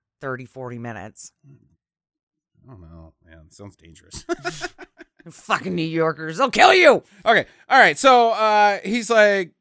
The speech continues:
Speaker 2: he gets a phone call, or no, he, like, he gets a message after some distractions with the chopper and some scrambling or whatever.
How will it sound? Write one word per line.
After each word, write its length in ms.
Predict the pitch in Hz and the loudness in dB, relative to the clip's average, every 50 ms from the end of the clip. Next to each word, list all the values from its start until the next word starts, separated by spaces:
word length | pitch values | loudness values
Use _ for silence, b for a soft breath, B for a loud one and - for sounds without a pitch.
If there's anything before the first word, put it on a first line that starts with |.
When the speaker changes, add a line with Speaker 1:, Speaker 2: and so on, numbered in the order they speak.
| _ - | _ -20
Speaker 2:
he 120 | 180 190 | -16 -12
gets 180 | 175 220 - - | -10 -10 -10 -8
a 40 | 185 | -6
phone 260 | 196 226 220 214 - | -4 -4 -4 -4 -2
call, 360 | - 214 208 208 196 190 185 | 0 2 4 6 6 6 6
or 160 | - 208 202 | 4 4 4
no, 180 | 196 202 196 190 | 4 4 2 0
he, 180 | 196 202 240 233 | -2 -8 -10 -8
like, 180 | 233 - 214 | -8 -8 -8
he 160 | 196 208 196 | -8 -12 -8
gets 220 | 185 247 247 - 226 | -4 -4 -2 -2 -2
a 40 | 214 | -2
message 480 | 180 165 165 165 156 - 175 156 151 | 0 2 2 2 2 0 -4 -6 -4
after 280 | 160 151 143 - 151 - | -4 -4 -4 -6 -10 -14
some 160 | - 151 127 | -12 -10 -10
distractions 600 | 117 117 - - 139 143 135 131 - 139 120 120 | -10 -12 -10 -4 0 0 0 0 -2 -8 -12 -12
with 120 | 117 - | -14 -18
the 60 | - 85 | -20 -16
chopper 640 | - - 139 131 127 - - 127 120 120 117 117 110 | -10 -6 -4 -4 -4 -4 -4 -2 -2 0 0 0 0
and 260 | 104 101 101 98 92 | -2 -4 -8 -10 -12
some 160 | - 117 107 | -14 -16 -16
scrambling 760 | - - - 120 117 117 117 113 104 107 107 107 104 104 104 | -16 -14 -12 -8 -8 -6 -6 -6 -8 -8 -10 -8 -8 -8 -8
or 120 | 101 92 | -10 -10
whatever. 580 | 95 101 104 98 101 101 101 92 98 98 95 | -10 -10 -8 -8 -8 -8 -8 -6 -6 -8 -8